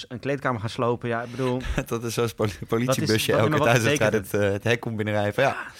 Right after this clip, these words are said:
Speaker 2: jullie drie, kom maar mee.
Speaker 1: Hadden ze die bomen op de spelersbus van, eh, Stichtse moeten
Speaker 2: Nou,
Speaker 1: laten waaien deze
Speaker 2: <laughs>
Speaker 1: keer bij Oranje? Weet je, ik bedoel, wat is te lief? Ik bedoel, wat, ja.
Speaker 2: Ja.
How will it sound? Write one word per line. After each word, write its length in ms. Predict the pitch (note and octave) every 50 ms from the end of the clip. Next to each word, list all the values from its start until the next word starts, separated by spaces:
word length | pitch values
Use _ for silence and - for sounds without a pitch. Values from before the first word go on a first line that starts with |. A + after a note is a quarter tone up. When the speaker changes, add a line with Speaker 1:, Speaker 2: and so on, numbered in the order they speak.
| - - - - - - _ _
Speaker 2:
jullie 220 | - B2+ C3 C3+ C3+
drie, 320 | B2+ B2+ C3 C3 B2+ -
kom 120 | - - C3
maar 100 | B2+ B2
mee. 280 | C3+ C3 C3+ C#3 - - - -
Speaker 1:
Hadden 180 | B2 A#2+ A#2+ A#2+
ze 60 | A#2+
die 140 | A2+ B2 A2+
bomen 260 | G#2 B2+ B2+ B2+ B2+
op 60 | A#2 -
de 60 | A#2
spelersbus 560 | - - B2 A#2+ A#2+ A2+ G2 A2+ A#2+ A2 -
van, 240 | - A#2 A2 A2 A2
eh, 100 | A2 G#2+
Stichtse 320 | G#2 - D3 C#3 - -
moeten 180 | C#3+ C3+ A#2 F#2
Speaker 2:
Nou, 120 | B2 B2
Speaker 1:
laten 160 | - B2+ A2+ B2+
waaien 220 | A#2+ A#2+ B2 B2
deze 200 | A#2 A#2+ - - -
Speaker 2:
<laughs> 20 |
Speaker 1:
keer 100 | C3 B2
bij 120 | G#2 A#2+
Oranje? 240 | A2+ G#2+ A#2 A2+ A2+
Weet 160 | - C3 B2
je, 60 | - D#3+
ik 60 | C#3+
bedoel, 240 | D3+ D3+ C3 D3 C#3
wat 160 | C3+ D3+ -
is 100 | - -
te 120 | - -
lief? 320 | G#2+ F#2+ G2 G2 F#2 - -
Ik 60 | G#2+
bedoel, 200 | G#2+ A2+ A#2+ A2
wat, 280 | A2 A#2 - - - - _ -
ja. 220 | G#2+ A2+ A2 G#2 G2
Speaker 2:
Ja. 260 | - G2 F2+ E2